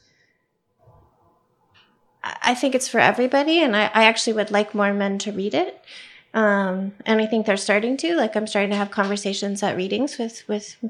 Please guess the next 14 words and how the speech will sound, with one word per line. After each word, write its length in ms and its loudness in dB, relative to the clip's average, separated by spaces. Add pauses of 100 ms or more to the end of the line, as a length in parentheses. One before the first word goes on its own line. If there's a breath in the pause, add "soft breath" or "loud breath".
(160)
people 260 -4
who 60 2
I, 260 0
I, 260 4
I 80 2
should 200 -4
say 140 0
people 280 -4
who 100 -2
I 100 -2
identify 600 -2
as 240 -6
male. 320 -4 (720 loud breath)
Um, 580 4